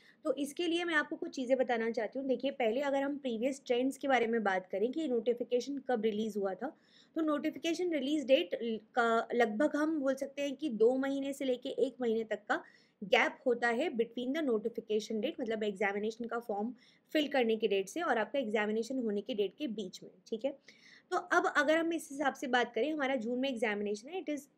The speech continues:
April, अप्रैल, मई and जून मिड में कहीं अगर एग्जामिनेशन होता है तो उसके हिसाब से अप्रैल, अ, के आसपास आपका नोटिफिकेशन, मतलब अप्रैल मिड के आसपास आपका नोटिफिकेशन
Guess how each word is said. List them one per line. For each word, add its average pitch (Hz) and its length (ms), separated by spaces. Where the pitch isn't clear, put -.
April, 233 380
अप्रैल, 302 480
मई 226 440
and 269 180
जून 262 240
मिड 247 240
में 269 160
कहीं 269 200
अगर 254 160
एग्जामिनेशन 208 680
होता 208 260
है 233 180
तो 330 160
उसके 247 260
हिसाब 247 340
से - 160
अप्रैल, - 1200
अ, 262 260
के 247 140
आसपास 277 320
आपका 294 180
नोटिफिकेशन, 269 540
मतलब 285 180
अप्रैल 262 380
मिड 269 220
के 262 80
आसपास 226 300
आपका 285 180
नोटिफिकेशन 233 560